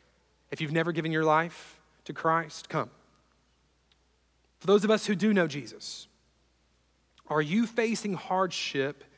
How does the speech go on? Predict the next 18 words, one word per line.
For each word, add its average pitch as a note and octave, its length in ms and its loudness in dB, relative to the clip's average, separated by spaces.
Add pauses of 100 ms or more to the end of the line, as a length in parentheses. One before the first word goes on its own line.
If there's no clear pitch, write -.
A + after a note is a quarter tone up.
(500)
in D#3+ 80 -2
a D#3 80 4
way F3 240 2
that D#3+ 180 -4
shows G3+ 800 -2
your E3 200 -4
confidence - 920 -6 (500)
in D3 120 -10
Christ? - 540 -8 (1700)
Again, B2+ 360 -2 (840)
in D3+ 180 -2
this F3 220 -4
life, C#3+ 640 -2 (260)
there C#3+ 100 -4
will D3 60 -2
be D3 100 -2
many C#3+ 220 -4
trials. - 640 -10